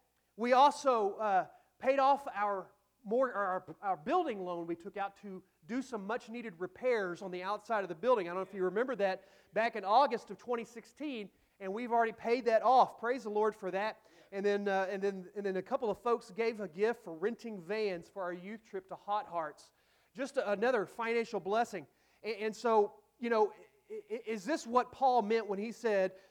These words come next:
"You need to share in all good things with him who teaches"? Well, I think that's certainly a, a, a good application, and I could expound on that, but I, that's not where I really wanted to go this morning, uh, not s-, exclusively. I, I don't think that's the only application.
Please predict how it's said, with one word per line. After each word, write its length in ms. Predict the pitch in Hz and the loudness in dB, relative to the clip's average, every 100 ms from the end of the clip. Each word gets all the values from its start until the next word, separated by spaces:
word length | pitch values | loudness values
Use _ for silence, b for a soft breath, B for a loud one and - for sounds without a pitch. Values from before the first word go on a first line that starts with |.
| B | B
"You 160 | 202 262 | -6 -4
need 120 | 240 | -4
to 60 | |
share 340 | 214 - 240 233 | -6 -4 0 2
in 60 | |
all 220 | 214 208 190 | 4 4 4
good 280 | 190 190 - | 2 0 0
things 340 | 233 196 175 | -2 -2 -4
with 180 | 180 - | -6 -6
him 260 | 240 240 185 | -4 -2 -2
who 120 | 196 | -8
teaches"? 480 | - 262 - 165 - b b - | -8 -10 -8 -12 -12 b b -2
Well, 140 | 302 | 0
I 120 | 294 | 0
think 180 | 311 349 | -2 -2
that's 200 | 302 240 | -2 -4
certainly 340 | 262 285 226 185 | -4 -2 0 -2
a, 60 | - _ | -4 _
a, 100 | 180 - - | -16 -16 -14
a 60 | 180 | -12
good 300 | 147 208 196 | -4 -4 -2
application, 840 | 196 202 196 180 - 247 - 185 | -4 -4 -6 -8 -6 -8 -8 -12
and 100 | 175 | -12
I 140 | 196 254 | -10 -8
could 140 | 226 | -8
expound 460 | 185 - 226 269 277 | -12 -12 -10 -6 -4
on 120 | 180 | -4
that, 180 | 175 180 | -4 -4
but 80 | 202 | -2
I, 140 | 214 - b b b 202 | -4 -6 b b b -8
that's 160 | 240 254 | -8 -4
not 160 | 254 | -2
where 140 | 226 220 | 2 2
I 40 | |
really 240 | 202 208 | 2 2
wanted 200 | 202 196 | 0 -2
to 40 | 180 | -2
go 200 | 185 269 | -2 -4
this 160 | 185 | -6
morning, 280 | 175 143 139 135 _ _ _ - | -8 -10 -12 -16 _ _ _ -6
uh, 180 | 170 165 | -2 -2
not 120 | 196 240 | -2 -6
s-, 180 | - - - | -8 -18 -10
exclusively. 800 | 185 - 247 302 - 175 147 143 _ b b | -10 -8 -4 -4 -4 -10 -8 -10 _ b b
I, 180 | 226 | -4
I 20 | 233 | 2
don't 160 | 254 | 2
think 120 | 285 | 2
that's 140 | 262 247 | -4 -4
the 140 | 254 | -2
only 340 | 254 302 285 202 | 0 2 2 -2
application. 720 | 196 190 190 175 165 - | -2 -6 -2 0 0 -4